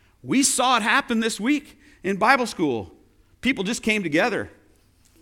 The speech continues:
Some people didn't even know what they were gonna do when they got here, but they're like, "Hey, I'm in. Whatever I gotta do to help." I believe that's what God's calling the church to be. Win hearts.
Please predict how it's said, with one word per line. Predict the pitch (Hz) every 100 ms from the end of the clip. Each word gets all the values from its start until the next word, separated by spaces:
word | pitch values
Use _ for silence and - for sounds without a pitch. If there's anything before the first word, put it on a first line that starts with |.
| _ _ -
Some | - 233
people | 233 180
didn't | 202
even | 214 202
know | 214
what | 214
they | 208
were | 202
gonna | 202 180
do | 214
when | 185
they | 180
got | 185 208
here, | 202
but | 175
they're | 160
like, | 151
"Hey, | 170
I'm | 156 170
in. | 165 123 92 - _ _ _ _ _ _
Whatever | 123 139 196 202
I |
gotta | 190 180 165
do | 160
to | 151
help." | 139 98 - _ _ _ _ _ _ _ _ _ _ _ _ _
I | 139 160
believe | 160 156 139
that's | 127 127
what | 135 117
God's | 123 120
calling | 120 120
the | 113
church | - 165 -
to | 104
be. | 95 - _
Win | 135 170 165
hearts. | 139 127 95 - -